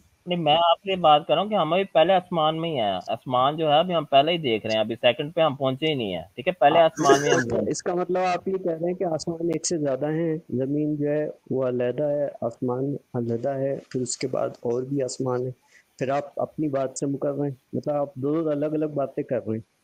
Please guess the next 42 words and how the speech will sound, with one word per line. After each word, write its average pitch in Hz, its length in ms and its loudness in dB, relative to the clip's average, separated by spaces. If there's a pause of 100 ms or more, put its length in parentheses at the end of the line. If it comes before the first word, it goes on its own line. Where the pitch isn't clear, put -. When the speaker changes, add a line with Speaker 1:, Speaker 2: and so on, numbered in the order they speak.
(160)
Speaker 1:
नहीं, 190 100 0
Speaker 2:
इस 175 120 -8
Speaker 1:
बाकी 156 220 8
Speaker 2:
वक्त 160 100 -2
Speaker 1:
जो 226 60 6
छह 190 40 2
Speaker 2:
आपकी 185 180 4
Speaker 1:
आसमान 180 400 6
है, 214 60 6
उनमें 220 180 0
Speaker 2:
को 151 80 -2
Speaker 1:
कुछ - 140 -2
Speaker 2:
कुछ - 80 -2
Speaker 1:
भी 220 80 0
नहीं 190 100 2
Speaker 2:
कहना 147 120 4
Speaker 1:
है, 120 60 8
वो 135 100 6
Speaker 2:
होता 131 160 4
है, 143 60 8
Speaker 1:
खाली 156 280 0
Speaker 2:
आप 135 160 -6
जो 139 100 -4
है 131 180 2
वो 139 200 -2 (100)
जमीन, 147 340 -2 (1400)
आप 160 80 -6
जमीन 170 560 -2
को 175 220 -4
Speaker 1:
नहीं, 175 100 4
मैं 165 80 0
कह 151 160 4
Speaker 2:
आप 151 60 0
Speaker 1:
रहा 180 100 6
हूँ 220 100 6
Speaker 2:
कह 156 140 0
देते 156 320 -6
हैं 170 220 -2
कि 175 120 -4
जमीन 131 440 -2
अलहदा 117 480 -2
है, 147 320 -2